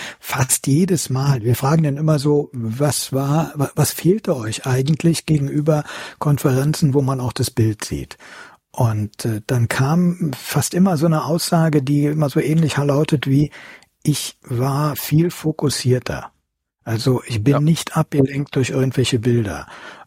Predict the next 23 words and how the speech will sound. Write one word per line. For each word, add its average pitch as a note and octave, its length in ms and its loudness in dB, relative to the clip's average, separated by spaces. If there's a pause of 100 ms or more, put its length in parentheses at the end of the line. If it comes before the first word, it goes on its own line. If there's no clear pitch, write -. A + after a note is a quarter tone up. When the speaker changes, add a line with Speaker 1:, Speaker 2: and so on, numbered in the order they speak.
(180)
Speaker 1:
Ähm, G#2 560 0
ich, - 320 -4 (120)
äh, A#2 60 -2 (280)
ne, C3 180 2
also, D3 220 4 (260)
äh, E3 180 -4 (100)
das C#3+ 300 0 (140)
muss C#3 440 0
man E3 80 4
sich D#3+ 160 -2
auch C#3+ 80 2
so E3+ 120 2
auf D#3 120 0
der C#3+ 140 2
Zunge F#3 300 2
zergehen B2 380 0
lassen, C#3+ 380 0
wenn C#3 100 2
das C3+ 140 0
immer C#3 240 2
wieder E3 240 2
gesagt A#2 420 0
wird, D3+ 220 0